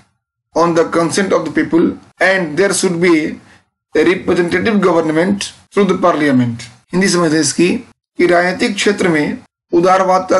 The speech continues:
क्या अर्थ होता है? तो राजनीतिक क्षेत्र में उदारवाद का अर्थ होता है एक ऐसी विचारधारा जिसमें सरकार सहमति से बने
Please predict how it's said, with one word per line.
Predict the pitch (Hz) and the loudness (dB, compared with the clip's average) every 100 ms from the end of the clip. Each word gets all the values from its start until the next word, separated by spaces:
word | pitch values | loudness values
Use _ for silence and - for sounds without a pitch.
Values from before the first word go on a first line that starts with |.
| 185 | 2
क्या | 185 | 0
अर्थ | 160 - | 0 -4
होता | 127 151 | -4 0
है? | 147 165 247 - _ | 0 -2 -4 -14 _
तो | 175 | 0
राजनीतिक | 180 180 185 233 208 | 0 0 0 -4 -2
क्षेत्र | - 196 196 | -2 -2 0
में | 170 160 | 0 0
उदारवाद | 175 180 190 185 180 170 | 0 2 2 2 0 0
का | 170 | 0
अर्थ | 170 | 0
होता | 170 165 165 | -2 0 0
है | 170 175 | 0 -2
एक | 170 | 0
ऐसी | 175 - 214 | -2 0 -2
विचारधारा | 208 196 185 160 156 139 135 - - _ _ 160 | 2 0 0 0 0 -2 -8 -18 -20 _ _ -4
जिसमें | 165 165 185 | -2 0 0
सरकार | 180 175 170 180 175 - - - | 0 0 2 0 0 -4 -14 -12
सहमति | - - 185 185 196 | -6 -2 0 0 0
से | 202 196 | 0 0
बने | 156 147 | 0 -2